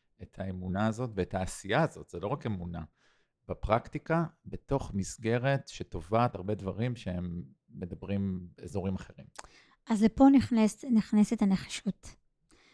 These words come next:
Speaker 2: כשקודם כל שיש להסתכל על הדברים בחמלה ולא ברחמים, אני ממש מבחינה בין המילה חמלה לרחמים.
Speaker 1: אז תעשי סדר רגע בשביל
Speaker 2: אז
Speaker 1: מה.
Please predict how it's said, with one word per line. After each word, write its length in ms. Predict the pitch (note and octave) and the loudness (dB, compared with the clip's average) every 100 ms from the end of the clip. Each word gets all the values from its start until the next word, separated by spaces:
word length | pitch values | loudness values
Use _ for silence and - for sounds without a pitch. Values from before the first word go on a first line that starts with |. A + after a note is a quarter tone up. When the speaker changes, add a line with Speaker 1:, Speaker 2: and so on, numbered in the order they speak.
| _ _ | _ _
Speaker 2:
כשקודם 480 | - B3 - C4 D#4 | 2 4 8 8 10
כל 140 | C#4+ | 8
שיש 400 | A3 B3 A3 G#3+ | 6 4 4 4
להסתכל 520 | C4+ B3+ G#3 - - A#3+ | 4 4 4 2 2 4
על 120 | B3 | 6
הדברים 400 | G#3 G3 G3 A#3+ | 4 6 8 8
בחמלה 440 | A#3 - G3 G#3+ G#3 | 8 6 6 6 8
ולא 200 | G3+ A3+ | 8 8
ברחמים, 720 | C4+ A3 - G3 F#3+ G3+ F#3+ | 8 6 2 2 4 6 6
אני 160 | F#3 | 6
ממש 420 | G3 G3+ A3 A3+ - | 6 6 6 4 0
מבחינה 440 | A3+ - G#3 A3 | -4 2 4 6
בין 140 | A#3 G#3+ | 6 6
המילה 260 | F#3+ G3 | 6 4
חמלה 320 | G#3 G#3 G3 | 2 4 6
לרחמים. 600 | G#3+ G3 F#3 G3 G#3 C#4 C#4+ | 6 2 0 4 6 6 4
Speaker 1:
אז 120 | - | -4
תעשי 240 | G2+ F#2 A#2+ | -12 -10 -8
סדר 280 | - F2+ F2+ | -6 -6 -6
רגע 200 | F2 F2 | -12 -12
בשביל 280 | E2 - D#4+ | -14 -6 -2
Speaker 2:
אז 120 | G#3 | -2
Speaker 1:
מה. 100 | - | -2